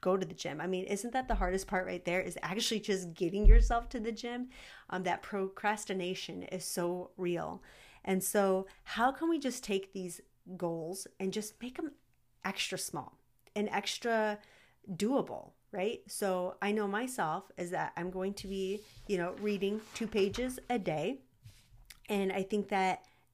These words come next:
that is going to be more helpful to me, because if I could read two pages a day, then I'm going to be able to finish a book in three months, right? I guess depending on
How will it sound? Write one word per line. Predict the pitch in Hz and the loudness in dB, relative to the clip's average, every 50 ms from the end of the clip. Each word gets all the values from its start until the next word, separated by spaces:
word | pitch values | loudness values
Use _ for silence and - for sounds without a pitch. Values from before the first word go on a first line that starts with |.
| - 190 170 185 | -16 -16 -6 2
that | 202 180 180 180 185 - - - _ - | 4 4 6 6 4 0 -2 -8 _ -2
is | 202 196 190 | -2 -2 -2
going | 196 - 185 180 180 170 | -2 -2 -2 -2 -2 -4
to | - - - 175 | -6 -8 -8 -8
be | 175 180 180 185 - - - - | -8 -8 -8 -8 -10 -12 -10 -6
more | 202 226 262 | -2 0 0
helpful | 254 254 - 220 196 196 - - - 170 170 | -2 0 -2 -4 -4 -4 -10 -10 -8 -8 -8
to | 170 - - 190 | -6 -6 -6 -6
me, | 185 175 175 170 175 - - - - - - _ - | -4 -4 -6 -8 -8 -12 -18 -20 -20 -20 -20 _ -10
because | 196 190 - 208 190 185 - - - _ _ _ _ - | -10 -8 -4 -4 -6 -6 -6 -12 -18 _ _ _ _ -12
if | 202 196 - | -10 -4 -2
I | 220 247 | -2 -2
could | - 247 233 | -2 -6 -6
read | 233 214 214 | -6 -10 -8
two | - - - 233 | -8 -8 -8 -8
pages | - - 240 220 - 214 196 - 185 | -6 -6 -8 -6 -6 -6 -6 -6 -6
a | 165 | -8
day, | - - 220 247 269 220 151 147 143 - 208 - _ _ _ _ _ _ _ _ _ | -8 -6 -6 -4 -2 -2 -2 -4 -4 -6 -10 -12 _ _ _ _ _ _ _ _ _
then | - 202 196 190 190 190 185 180 - - _ - | -4 -2 -2 0 0 -2 -4 -6 -10 -16 _ -8
I'm | 180 190 180 175 - | -6 -6 -6 -8 -8
going | - 202 214 233 226 | -4 -2 -2 -2 -2
to | 226 202 | -6 -8
be | 185 196 190 - - | -8 -8 -8 -6 -6
able | 175 175 190 185 | -8 -6 -6 -6
to | 180 165 | -8 -8
finish | - - 180 170 170 165 - - | -8 -8 -6 -6 -6 -6 -6 -6
a | 170 | -6
book | 160 160 - 160 143 - - - - - _ - | -8 -4 -2 -2 -2 -2 -6 -10 -20 -20 _ -8
in | 165 151 | -8 -8
three | - - 175 160 160 | -6 -6 -8 -8 -6
months, | 156 131 - - - - - - - - | -8 -8 -10 -12 -14 -14 -14 -14 -14 -6
right? | - 165 190 220 - - - - | -2 -2 -2 -2 -4 -8 -8 -4
I | 185 185 | -4 -2
guess | 185 196 185 175 - | 0 0 -2 -2 -4
depending | - 185 - - 196 180 202 185 220 208 190 | -8 -8 -4 -4 -4 -2 0 0 0 0 0
on | 180 190 208 | -4 -6 -8